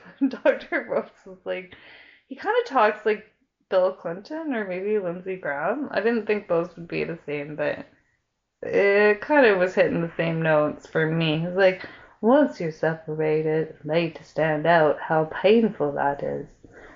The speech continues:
So it's important to find friends to give you feedback and to support you."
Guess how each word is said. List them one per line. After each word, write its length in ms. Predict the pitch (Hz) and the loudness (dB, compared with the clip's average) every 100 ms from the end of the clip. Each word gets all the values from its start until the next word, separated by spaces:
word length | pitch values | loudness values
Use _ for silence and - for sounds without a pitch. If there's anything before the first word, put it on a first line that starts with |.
| _ | _
So 280 | _ 220 190 | _ 4 4
it's 240 | 165 - 156 | 4 -2 -6
important 800 | 151 - 190 214 160 160 156 | -6 0 4 4 2 -6 -8
to 100 | - | -10
find 500 | 165 170 170 180 175 - - | -4 2 4 4 0 -8 0
friends 640 | 185 202 160 139 139 160 _ _ _ _ _ _ _ _ _ _ _ _ _ | 4 4 2 0 -4 -10 _ _ _ _ _ _ _ _ _ _ _ _ _
to 100 | 196 | 0
give 320 | 180 202 - | 4 2 2
you 80 | 202 | -4
feedback 760 | - 233 220 165 143 135 185 - | 2 4 4 4 4 4 0 -2
and 180 | 180 175 | -2 0
to 140 | 190 | -4
support 580 | - 214 208 226 233 151 | 0 0 2 4 4 4
you." 240 | 143 139 | 0 -2